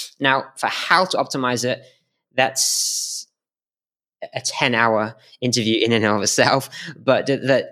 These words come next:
important elements are the keyword is in the U R L, so it'll be slash collection slash leather sofas.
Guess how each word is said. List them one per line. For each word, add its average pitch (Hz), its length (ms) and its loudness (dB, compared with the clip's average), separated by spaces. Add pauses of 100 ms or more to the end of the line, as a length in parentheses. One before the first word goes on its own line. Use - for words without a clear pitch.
(140)
important 147 480 0
elements 123 440 0
are 110 380 0 (200)
the 113 100 -6
keyword 175 360 0
is 120 80 -2
in 127 80 2
the 113 80 0
U 104 80 2
R 104 80 2
L, 139 180 2
so 110 440 -2
it'll 107 160 -2
be 107 140 -4
slash - 300 -2
collection 123 400 -2
slash - 460 -2 (160)
leather 107 260 0
sofas. 160 560 -2